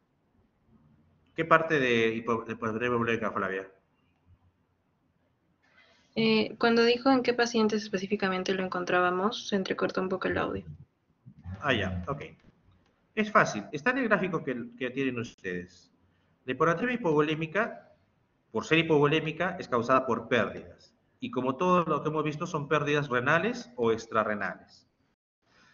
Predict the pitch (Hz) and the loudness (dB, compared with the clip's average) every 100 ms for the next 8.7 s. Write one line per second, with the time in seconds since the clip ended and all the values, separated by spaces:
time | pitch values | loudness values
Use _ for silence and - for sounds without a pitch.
0 | _ _ 156 143 151 220 208 202 - - | _ _ 4 4 4 4 4 2 -2 -6
1 | 135 139 165 180 208 - - _ _ _ | 0 2 4 4 0 -2 -12 _ _ _
2 | _ 135 131 139 131 143 147 214 - - | _ -2 0 0 0 0 2 0 -6 -16
3 | _ _ _ _ _ _ - 214 233 180 | _ _ _ _ _ _ 0 2 4 4
4 | 139 - 196 196 - - - - 139 117 | 4 2 0 0 2 0 0 0 2 0
5 | 117 113 120 185 170 180 254 - - _ | 0 -2 -2 -4 -4 -2 -4 -8 -20 _
6 | _ _ 139 135 139 127 120 120 113 117 | _ _ 0 4 4 4 2 -2 -2 -2
7 | 117 208 160 110 92 - - 139 160 208 | 0 0 0 -2 -10 -2 4 4 4 2
8 | 208 165 175 165 196 262 | 0 0 0 -4 -8 -10